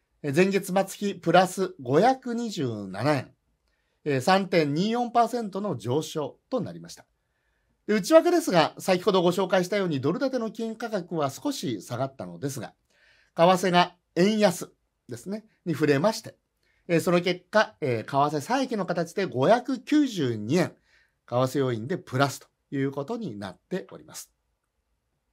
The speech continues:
まあ、このように、えー、見てまいりましたけれども、実際にですね、一ヶ月間の動きを振り返らせていただいたのがこちらになります。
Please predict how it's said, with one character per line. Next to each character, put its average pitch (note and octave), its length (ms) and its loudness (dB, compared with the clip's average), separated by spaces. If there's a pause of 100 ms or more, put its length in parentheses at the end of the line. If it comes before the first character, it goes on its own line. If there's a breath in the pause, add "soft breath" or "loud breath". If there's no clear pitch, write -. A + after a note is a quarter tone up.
(800 soft breath)
ま G3 100 2
あ、 F3+ 40 0
こ G#3 160 10
の B3 80 6
よ D#4 100 6
う D4+ 40 6
に、 G#3+ 100 4
え D#3+ 120 2 (240)
ー、 - 20 2
見 E3 120 2
て D#3 160 4
ま C3+ 160 2
い C#3+ 40 2
り D3+ 60 0
ま F3+ 100 0
し F3 60 -6
た F3+ 60 -4
け D3+ 120 -2
れ D3+ 80 4
ど G#3+ 80 2
も、 F3+ 320 4
実 D3+ 160 -2
際 G#3 320 4
に A#3 80 -4
で G#3+ 100 0
す - 120 -6
ね、 B2+ 260 -2
一 A#2+ 120 -6
ヶ D3+ 120 0
月 F#3 200 -4
間 F3 180 4
の A#2+ 120 -2
動 B2 140 -2
き A3 120 -4
を F#3 60 4
振 C3 140 -2
り C3 80 -2
返 D3+ 160 2
ら F3+ 100 0
せ F3+ 60 -12
て F3+ 60 -6
い C#3 60 -6
た E3 100 -2
だ E3 100 -4
い E3 80 -6
た - 80 -6
の B3 100 -6
が B2 120 -2
こ A2+ 120 -8
ち G#2+ 180 -12
ら G2+ 120 -6
に E3+ 120 -6
な F#2+ 100 -8
り F2 60 -16
ま G2+ 100 -12
す。 - 160 -14